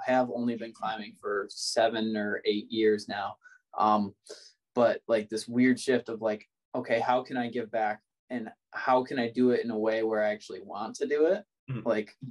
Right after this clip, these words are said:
Speaker 1: you know, there's things that, like, you like and don't like, and I don't wanna do the things I don't like. And so I,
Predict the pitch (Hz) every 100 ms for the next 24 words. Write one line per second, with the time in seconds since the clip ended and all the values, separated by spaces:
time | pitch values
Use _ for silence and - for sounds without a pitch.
0 | - _ 127 170 170 131 120 127 123 131
1 | 123 123 117 113 117 110 - 127 120 110
2 | - 113 110 113 117 110 117 107 101 101
3 | 113 104 - - - - 110 - 113 113
4 | 123 123 123 139 131 123 147 143 165 127
5 | 127 123 123 117 - 120 117 117 _ _
6 | _ _ _ _ - 101